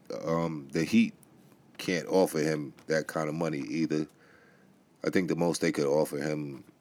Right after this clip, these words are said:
is probably, like, five million dollars a year 'cause they're over the salary cap. It sounds like I know a lot about sports, but I don't watch this shit, man. I just pay attention to the news, so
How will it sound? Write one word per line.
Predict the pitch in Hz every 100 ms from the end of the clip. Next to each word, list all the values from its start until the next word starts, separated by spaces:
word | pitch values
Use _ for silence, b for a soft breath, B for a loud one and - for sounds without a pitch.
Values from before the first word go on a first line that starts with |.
| _ -
is | 71 69 65 62 60 - - - - _ _ _ _ _ - -
probably, | 85 78
like, | 71 64
five | - 78 78 76
million | 78 78 73
dollars | 71 71 69 64
a |
year | 64 71 73 73 69
'cause | -
they're | 69 71
over | 76 67
the | 71
salary | - 76 73 71 73
cap. | - 78 76 - - B B B B B B B B B B - -
It | 92
sounds | - 131 107
like | 95
I | 92
know | 92 90
a |
lot | 87 85
about | 80 80
sports, | - - 82 76
but | - 69
I | 87
don't | 90 73
watch | 69 - -
this | -
shit, | - 71 -
man. | 73 73
I |
just | - -
pay | - 73
attention | - 71 69
to | - 67
the | 69
news, | 71 69 67
so | - 65